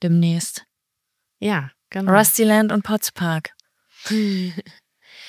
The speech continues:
Speaker 2: Jaco, ich hab noch eine Kleinigkeit mitgebracht, die ist eigentlich unabhängig und losgelöst vom Abfaktor. Vielleicht hätte ich sie auch im Abfaktor gebucht, aber vielleicht will ich auch eine kurze Danksagung hier platzieren. Mhm.
Speaker 1: Mhm.
Speaker 2: Vor ein paar Wochen hatte ich das ja,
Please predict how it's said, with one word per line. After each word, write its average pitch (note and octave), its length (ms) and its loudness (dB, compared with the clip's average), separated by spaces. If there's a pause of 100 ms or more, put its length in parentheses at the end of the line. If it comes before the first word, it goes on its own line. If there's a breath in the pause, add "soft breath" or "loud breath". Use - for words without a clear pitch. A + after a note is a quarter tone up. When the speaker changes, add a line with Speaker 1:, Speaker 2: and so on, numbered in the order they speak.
(260 loud breath)
Speaker 2:
Jaco, C4 180 4
ich A#3+ 100 0
hab B3+ 100 2
noch C4 80 0
eine B3 120 0
Kleinigkeit A#3 500 0
mitgebracht, G#3+ 680 0
die G3+ 60 -4
ist - 180 -6
eigentlich G3 360 0
unabhängig G3 680 -2
und - 160 -10
losgelöst F#3+ 540 -2
vom E3+ 140 -10
Abfaktor. F#3 400 -4
Vielleicht F#3+ 220 -2
hätte F3+ 120 -4
ich - 60 -4
sie F#3 80 2
auch F#3 100 -2
im F3 80 -6
Abfaktor F3 580 -2 (460 loud breath)
gebucht, G3+ 340 0
aber F#3+ 100 4
vielleicht G#3+ 340 2
will G3 160 2
ich G3 120 2
auch F3+ 60 6
eine G3+ 100 2
kurze F#3+ 320 -2
Danksagung E3+ 600 2
hier E3 140 0
platzieren. E3+ 600 -2 (480)
Mhm. F3+ 160 6
Speaker 1:
Mhm. F#3 320 4 (1200 loud breath)
Speaker 2:
Vor - 180 2
ein F#3 60 2
paar F3+ 200 2
Wochen G3 360 4
hatte F3 180 -2
ich F3+ 100 -6
das - 260 -2
ja, D3+ 360 2